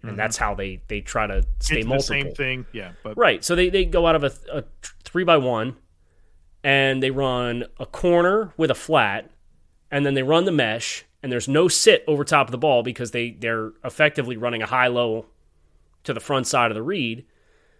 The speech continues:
Speaker 1: and then the back is working s-, like, a swing on the backside or something like that. And you get that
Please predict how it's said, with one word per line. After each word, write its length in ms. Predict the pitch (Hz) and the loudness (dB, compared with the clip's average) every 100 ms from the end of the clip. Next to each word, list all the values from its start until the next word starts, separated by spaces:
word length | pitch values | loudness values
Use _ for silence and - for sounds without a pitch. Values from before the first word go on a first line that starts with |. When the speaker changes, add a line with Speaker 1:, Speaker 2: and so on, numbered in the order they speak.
| _ _ - | _ _ -4
Speaker 1:
and 240 | 139 139 135 | 0 2 2
then 500 | 131 127 123 127 - _ 127 _ _ - | 0 0 -4 -6 -10 _ -20 _ _ -8
the 160 | 120 | -6
back 420 | 104 131 131 127 | 0 4 4 4
is 460 | 127 117 107 - - _ _ _ _ _ _ | -2 -4 -6 -10 -12 _ _ _ _ _ _
working 400 | 107 120 120 120 | -6 -4 -4 -6
s-, 160 | 110 - 110 | -6 -10 -10
like, 180 | 104 98 | -10 -10
a 60 | |
swing 320 | - 120 107 | -10 -10 -8
on 80 | 101 | -10
the 80 | 95 | -10
backside 480 | 95 71 - 85 - | -12 -12 -12 -12 -12
or 40 | |
something 300 | - 90 - - | -16 -18 -20 -20
like 160 | 98 | -20
that. 200 | - - _ _ _ _ _ _ - | -18 -20 _ _ _ _ _ _ 4
And 440 | 143 139 131 131 - - - - - - - _ - - | 6 6 4 -2 -10 -20 -20 -20 -20 -20 -20 _ -20 -18
you 260 | 151 147 156 | -6 0 4
get 240 | 143 214 | 6 6
that 460 | - 160 135 - _ | 6 6 6 2 _